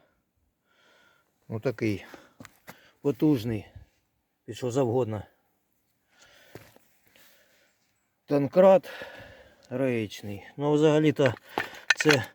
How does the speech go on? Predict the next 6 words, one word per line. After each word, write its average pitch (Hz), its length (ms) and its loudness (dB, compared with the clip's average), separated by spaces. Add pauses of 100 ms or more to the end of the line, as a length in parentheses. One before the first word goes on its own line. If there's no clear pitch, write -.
(340)
рейка 147 460 6
під 120 200 -4 (720)
що - 180 -8
завгодно. 110 560 0 (1400)
Любу 117 340 0
вашу, 107 400 2